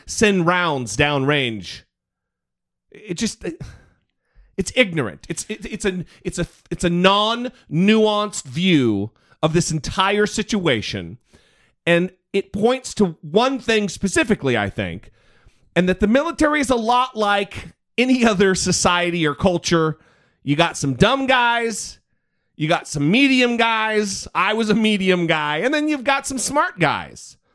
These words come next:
who can really wrap their brain around the nuance of the issue.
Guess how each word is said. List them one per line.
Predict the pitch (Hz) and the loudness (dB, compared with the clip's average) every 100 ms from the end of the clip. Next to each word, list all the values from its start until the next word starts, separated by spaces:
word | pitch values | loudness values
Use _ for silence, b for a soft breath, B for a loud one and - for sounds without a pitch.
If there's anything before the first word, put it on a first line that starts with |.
| _ _ - | _ _ -6
who | 247 | -4
can | 247 220 214 | -4 -2 2
really | 269 277 269 | 4 4 2
wrap | 226 233 226 - | 2 0 0 -2
their | 202 | 0
brain | 175 202 208 190 | 2 2 2 2
around | 170 160 156 | 2 2 2
the | 156 | 4
nuance | 175 233 208 131 113 113 151 | 4 4 2 0 -4 -4 -4
of | 127 | -2
the | 143 226 | 0 2
issue. | - - 78 | 0 -2 -8